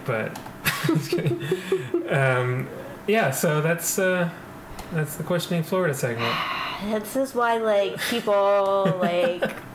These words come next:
Speaker 2: uh, like, all around the world have, like, this impression of, like, Americans, you know? Like,
Speaker 1: Uh-huh.
Speaker 2: we're so dumb and, like,
Speaker 1: Yeah.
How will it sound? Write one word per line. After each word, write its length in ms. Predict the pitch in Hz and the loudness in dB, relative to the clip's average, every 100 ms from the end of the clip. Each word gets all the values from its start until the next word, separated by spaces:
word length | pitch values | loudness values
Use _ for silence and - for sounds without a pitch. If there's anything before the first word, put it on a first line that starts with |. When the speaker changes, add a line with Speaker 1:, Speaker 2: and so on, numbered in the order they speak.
| - - - - - - - - | -14 -16 -16 -16 -16 -16 -8 0
Speaker 2:
uh, 380 | 202 180 147 190 | 2 2 2 2
like, 340 | 180 - - | 2 -2 -2
all 240 | 190 185 | 2 2
around 180 | 185 185 | 2 0
the 100 | 180 | 0
world 500 | 175 190 185 180 175 | 0 2 4 2 0
have, 220 | 196 180 | -2 -2
like, 240 | 170 170 170 | -2 -2 -4
this 140 | 175 | -4
impression 600 | 180 202 202 180 - 180 | -4 -2 -2 -2 -2 -2
of, 140 | 165 165 | 0 0
like, 260 | 160 156 - | 0 -2 -4
Americans, 1080 | 185 165 165 165 170 165 101 98 - - 185 | -2 0 0 0 -2 -2 -2 -2 -6 -6 -4
you 120 | 170 | 0
know? 360 | 160 170 185 180 | 0 2 0 2
Like, 140 | 135 | 2
Speaker 1:
Uh-huh. 240 | 123 117 - - - - - | 0 -2 -4 -14 -16 -16 -6
Speaker 2:
we're 120 | 190 | -6
so 200 | 190 202 180 | -4 -6 -4
dumb 500 | 196 160 165 165 185 | -2 0 0 -2 -4
and, 220 | 160 160 | -4 -2
like, 240 | 151 143 139 - - - - | -2 -2 -6 -10 -14 -14 -2
Speaker 1:
Yeah. 200 | 202 190 | 2 2